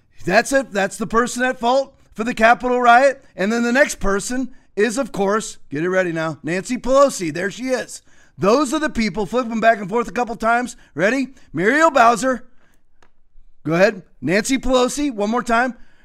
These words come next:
Muriel Bowser, Nancy Pelosi. Back to me. They chose. They chose to not allow the quick reaction force to be deployed to save the Capitol. They did it. Not Donald Trump.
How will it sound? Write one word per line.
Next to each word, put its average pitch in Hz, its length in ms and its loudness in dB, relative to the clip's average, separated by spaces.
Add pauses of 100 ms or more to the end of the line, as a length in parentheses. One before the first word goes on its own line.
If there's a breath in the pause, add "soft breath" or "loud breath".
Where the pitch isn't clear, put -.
(120)
Muriel 262 460 6
Bowser, 247 560 2 (560)
Nancy 214 400 0
Pelosi. 240 640 -2 (220)
Back 175 260 -6
to 196 100 -4
me. 247 260 -4
They 208 380 2
chose. 190 580 -4 (240)
They 208 320 6
chose 277 520 4
to 196 120 -2
not 202 260 4
allow 233 400 4
the 254 140 -6
quick 233 380 -2
reaction 247 680 -2
force 190 500 -8 (680)
to 196 100 0
be 226 200 2
deployed 202 640 -2 (320)
to 170 100 -4
save 180 300 -2
the 185 100 -2
Capitol. 170 460 -2 (280)
They 143 520 4
did 240 180 0
it. - 260 -16 (460)
Not 190 460 0
Donald 320 320 2
Trump. 254 320 0